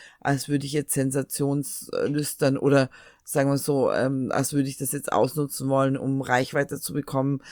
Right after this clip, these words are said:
dass ich dieses Thema nehme und auf diesem Thema, auf dieser Welle sozusagen in Anführungsstrichen surfe. So soll es überhaupt nicht rüberkommen.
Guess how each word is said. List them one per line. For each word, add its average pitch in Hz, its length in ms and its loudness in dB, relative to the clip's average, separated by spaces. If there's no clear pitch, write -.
dass 135 160 -2
ich 135 120 0
dieses 139 340 -6
Thema 139 320 2
nehme 139 280 2
und 131 160 0
auf - 160 -2
diesem 127 300 -6
Thema, 135 340 0
auf - 140 -4
dieser 131 260 -2
Welle 127 300 2
sozusagen 131 340 -2
in 113 140 -6
Anführungsstrichen 131 880 -4
surfe. 147 640 6
So 147 140 -4
soll 135 180 4
es 131 100 0
überhaupt 139 460 4
nicht - 240 -6
rüberkommen. 135 680 2